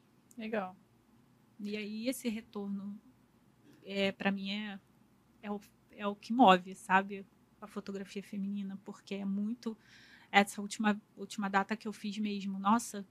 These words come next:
Speaker 2: eu tive um retorno tão bom das minhas clientes. "Nossa, eu tava me sentindo horrível, eu tava me sentindo péssima, nossa."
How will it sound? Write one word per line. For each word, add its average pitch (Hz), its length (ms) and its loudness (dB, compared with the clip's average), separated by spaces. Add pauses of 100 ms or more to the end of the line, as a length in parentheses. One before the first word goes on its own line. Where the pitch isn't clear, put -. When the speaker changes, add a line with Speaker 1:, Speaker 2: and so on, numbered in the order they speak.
Speaker 2:
eu 208 80 -10
tive 208 200 -2
um 233 40 12
retorno 226 380 10
tão 262 300 12
bom 226 200 12
das 202 160 6
minhas 202 200 0
clientes. 202 600 -8 (520)
"Nossa, 247 380 10
eu 226 60 4
tava 247 240 6
me 240 80 10
sentindo - 400 4
horrível, 226 440 0
eu - 20 -16
tava 226 220 -6
me 226 80 0
sentindo 226 360 -4 (120)
péssima, 214 560 8
nossa." 226 680 6